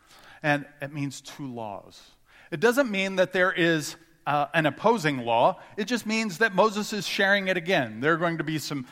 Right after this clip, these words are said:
new information that comes up, but Moses is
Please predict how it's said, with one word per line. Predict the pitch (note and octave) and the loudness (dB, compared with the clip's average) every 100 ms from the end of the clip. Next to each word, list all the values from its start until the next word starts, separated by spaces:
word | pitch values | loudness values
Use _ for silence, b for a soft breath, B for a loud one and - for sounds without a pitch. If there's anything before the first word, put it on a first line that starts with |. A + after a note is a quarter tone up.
| B B | B B
new | C3+ E3+ F3+ | 0 2 2
information | D#3+ E3 D#3 D#3+ - E3 | 0 -2 0 0 -2 -4
that | C#3+ | -2
comes | D#3+ E3 C#3+ | 2 2 4
up, | F#3+ - | 2 4
but | F3+ | -2
Moses | F3+ F#3+ F#3 F3 | 2 0 0 -4
is | F3+ | -6